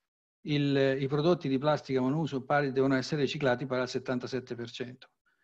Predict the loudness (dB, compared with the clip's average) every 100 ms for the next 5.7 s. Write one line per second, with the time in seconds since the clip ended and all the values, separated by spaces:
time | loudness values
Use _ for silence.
0 | _ -2 0 2 2 2 2 2 2 2
1 | 2 2 2 -2 -10 -6 -2 0 0 -4
2 | -6 -6 -2 -2 0 -2 -4 -4 -4 -4
3 | -4 0 0 0 -6 -6 -6 -6 -8 -6
4 | -6 2 4 4 2 2 -2 -2 -6 -6
5 | -6 -8 -8 -10 -10 -16 -18